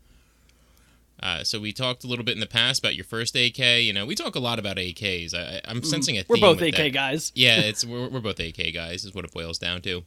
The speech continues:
Speaker 1: And I think a lot of people don't really know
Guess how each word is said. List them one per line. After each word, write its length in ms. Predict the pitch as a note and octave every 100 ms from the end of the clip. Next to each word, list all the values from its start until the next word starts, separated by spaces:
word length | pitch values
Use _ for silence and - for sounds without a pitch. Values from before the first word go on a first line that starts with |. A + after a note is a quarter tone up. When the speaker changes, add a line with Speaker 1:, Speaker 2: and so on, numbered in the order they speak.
| _ _ _ _ - - _ -
Speaker 1:
And 300 | B2+ B2 A#2 -
I 80 | B2
think 300 | C#3 C#3 C3
a 60 |
lot 240 | A#2+ A#2+ D3+
of 100 | D3+
people 580 | D3+ B2+ C3+ B2+ A#2 A2 _ _ _ _ _ _ _ _ _ _ - - - - B2
don't 180 | C#3 D#3+
really 240 | E3+ E3
know 520 | A2+ G#2 G#2 C#3+ F3+